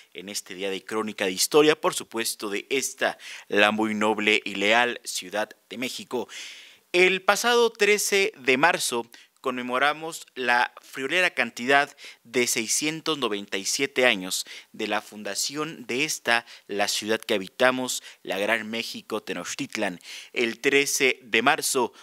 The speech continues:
de mil trescientos veinticinco se fundó en un islote la gran, la fastuosa, la enorme ciudad de México Tenochtitlan. Pero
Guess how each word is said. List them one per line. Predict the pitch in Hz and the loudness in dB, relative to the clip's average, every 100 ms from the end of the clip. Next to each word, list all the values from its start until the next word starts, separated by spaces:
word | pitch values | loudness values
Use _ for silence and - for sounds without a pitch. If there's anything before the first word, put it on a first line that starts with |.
| _ | _
de | - 107 | -8 -6
mil | 110 131 135 - | -4 -6 -8 -6
trescientos | 117 - 151 165 185 175 139 107 110 | -4 -2 0 0 0 -2 -2 0 2
veinticinco | 175 180 - - 196 185 - 180 160 - | 0 0 0 2 2 -2 4 4 4 -8
se | - 131 | -8 -6
fundó | - 117 127 151 151 _ - | -6 -6 0 0 -2 _ -12
en | 107 113 | -10 -8
un | 123 131 - | -10 -12 -14
islote | 120 104 117 165 160 135 123 - - - - | -12 -10 -2 0 2 2 0 -2 -20 -20 -10
la | 107 107 101 | -2 0 0
gran, | 113 143 143 143 135 104 | 2 4 4 2 -6 -6
la | 98 | -6
fastuosa, | 95 - - 139 139 - 127 - | -4 -8 -6 -4 -2 2 0 0
la | 117 110 | -4 -2
enorme | 135 160 151 143 | 2 2 0 -2
ciudad | - 117 107 - - - - _ - | 0 4 2 2 -20 -20 -20 _ 0
de | 113 | 4
México | 110 120 - 113 - 113 - - | 6 4 0 -8 -2 0 0 -4
Tenochtitlan. | 107 101 - 110 101 107 98 - - _ | -6 -6 -10 -12 -10 -10 -10 -16 -20 _
Pero | - 262 220 | 4 4 4